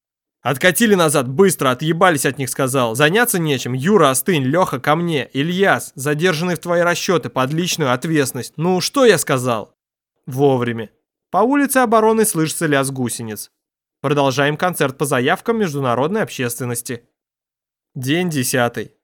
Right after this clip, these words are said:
Держимся на честном слове. Комрады выкатили всё, что есть, и тупо лупят в подвалы руин масштабной предвоенной новостройки прямой наводкой.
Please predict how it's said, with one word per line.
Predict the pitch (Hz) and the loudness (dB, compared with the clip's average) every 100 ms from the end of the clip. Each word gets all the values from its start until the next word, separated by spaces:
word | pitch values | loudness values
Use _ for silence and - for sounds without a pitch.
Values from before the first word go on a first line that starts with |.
| _ - | _ -14
Держимся | 139 202 254 220 254 - | -6 0 0 0 -4 -2
на | 240 | -2
честном | 208 143 135 143 | 0 0 -2 -2
слове. | 131 127 123 107 - _ _ _ _ | -4 -2 -2 -2 -6 _ _ _ _
Комрады | 156 160 190 240 170 | -2 2 2 2 2
выкатили | 147 175 147 147 143 | 0 0 -4 -2 -4
всё, | - 247 | -2 -2
что | 233 - | -2 -2
есть, | 135 135 127 139 | -2 0 -2 -4
и | |
тупо | 127 277 262 | -4 -4 0
лупят | 247 240 240 | 0 0 -4
в | 180 | -4
подвалы | - 143 143 156 139 | -2 -2 2 2 2
руин | 135 147 | 2 0
масштабной | 135 120 - 233 233 226 220 | 0 -4 -4 0 0 0 -2
предвоенной | 165 147 135 131 156 208 185 | -2 -4 0 0 0 -2 -2
новостройки | 143 127 123 240 262 220 | -2 -2 -2 -4 -4 -4
прямой | - 135 131 165 | -4 -2 0 0
наводкой. | 135 110 113 - 104 | -2 -2 -4 -6 -14